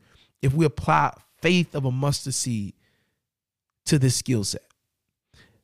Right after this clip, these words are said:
I wanna talk about that today because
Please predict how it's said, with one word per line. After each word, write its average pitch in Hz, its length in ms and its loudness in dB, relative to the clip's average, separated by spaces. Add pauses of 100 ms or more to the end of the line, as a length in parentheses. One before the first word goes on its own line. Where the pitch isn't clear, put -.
(140)
I 185 80 8
wanna 214 180 8
talk 165 200 2
about 131 220 2
that - 160 -4
today - 280 -6 (180)
because 147 680 2